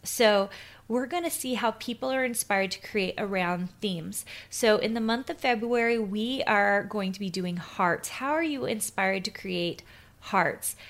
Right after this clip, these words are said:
And I cannot wait to see, like, someone crocheting a heart, someone doing,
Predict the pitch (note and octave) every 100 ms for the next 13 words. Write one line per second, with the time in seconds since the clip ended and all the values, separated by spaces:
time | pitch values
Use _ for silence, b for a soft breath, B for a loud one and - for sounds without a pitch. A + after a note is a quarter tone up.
0 | B - G#3+ - G#3+ B3 C#4 D4 B3+ A#3
1 | G#3+ G#3 G#3 A3 - G#3+ G3 F#3 F3+ -
2 | F#3+ F3+ F3 F3+ G#3 - F#4+ F4+ - -
3 | E4 E4 C#4 A#3 G#3+ G#3 F#3 F#3 - -
4 | A#3 A#3+ A#3+ B3 A3+ B3 B3 B3